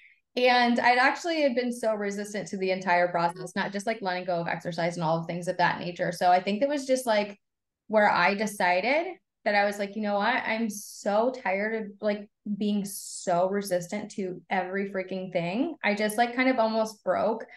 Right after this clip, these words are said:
in a sense. And I'm like, "All right, this is,"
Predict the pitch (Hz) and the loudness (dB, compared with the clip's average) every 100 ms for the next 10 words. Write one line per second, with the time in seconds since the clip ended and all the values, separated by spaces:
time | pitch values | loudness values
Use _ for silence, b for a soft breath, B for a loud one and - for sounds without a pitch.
0 | B B B 311 339 330 339 359 370 269 | B B B 2 2 4 4 4 2 2
1 | 214 214 214 208 202 202 - 208 185 175 | 2 4 2 2 0 -2 2 4 4 0
2 | - _ _ _ 220 226 302 302 | -6 _ _ _ -2 -2 -4 -6